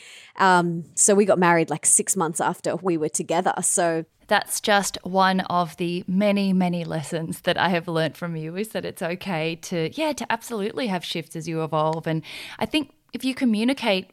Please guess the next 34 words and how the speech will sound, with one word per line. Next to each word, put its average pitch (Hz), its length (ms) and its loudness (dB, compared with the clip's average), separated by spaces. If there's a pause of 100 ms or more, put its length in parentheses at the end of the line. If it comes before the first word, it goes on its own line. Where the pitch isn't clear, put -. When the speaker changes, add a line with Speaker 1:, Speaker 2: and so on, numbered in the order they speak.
Speaker 2:
why 160 640 0
and 165 140 -4
how 151 160 -4
you've 165 220 -4
gone 160 240 -4
through 165 160 -6
that 156 160 -6
transition 160 680 -6 (280)
and 175 180 -4
bring 220 220 2
people 185 260 -2
along 165 240 0
on 160 80 -4
the 156 80 -6
ride 151 240 -8
with 143 160 -12
you, 190 100 -4
they're 214 240 -4 (140)
totally 349 480 -8
okay 233 320 -6
with 302 220 -10
it 165 120 -4
and 165 240 -6
can 196 220 -4 (180)
definitely 214 460 -2
appreciate 160 600 -10
that 165 140 -6
as 165 220 -6
you 170 220 -8 (500)
grow 185 380 4
and 196 160 2
learn 175 220 2
new 190 160 0
things. 208 880 -2